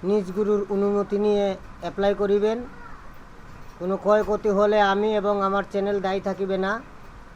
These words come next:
নিজের দায়িত্বে কাজ করিবেন। আর যারা অনলাইনে এই তন্ত্রমন্ত্র শিখতে চান, আর গুরুজির সাথে যোগাযোগ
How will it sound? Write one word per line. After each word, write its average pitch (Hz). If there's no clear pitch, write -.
নিজের 196
দায়িত্বে 202
কাজ 175
করিবেন। 202
আর 160
যারা 185
অনলাইনে 208
এই 175
তন্ত্রমন্ত্র 202
শিখতে 214
চান, 202
আর 185
গুরুজির 202
সাথে 202
যোগাযোগ 202